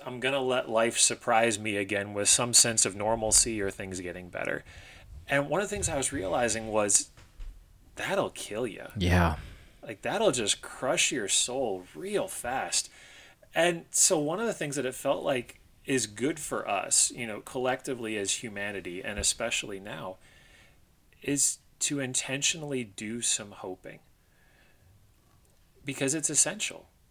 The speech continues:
Speaker 1: right? It's the inevitability of spring helps us get through the last remnants of winter.
Speaker 2: Yeah.
Speaker 1: Right. And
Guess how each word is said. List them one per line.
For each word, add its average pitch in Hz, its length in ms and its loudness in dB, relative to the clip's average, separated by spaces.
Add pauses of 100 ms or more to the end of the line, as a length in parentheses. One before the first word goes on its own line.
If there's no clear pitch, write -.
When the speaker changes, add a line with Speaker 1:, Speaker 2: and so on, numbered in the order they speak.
(880)
Speaker 1:
right? 117 240 0
It's 131 400 2 (560)
the 131 140 2
inevitability 151 720 4
of 120 100 2
spring 139 440 2
helps 135 440 0
us 131 200 0 (760)
get 131 240 0
through 131 540 0 (360)
the 120 140 -2
last 113 400 4
remnants 110 420 0
of 95 140 -4
winter. 87 380 -8 (260)
Speaker 2:
Yeah. 78 280 -4 (240)
Speaker 1:
Right. 101 300 -2
And 123 360 2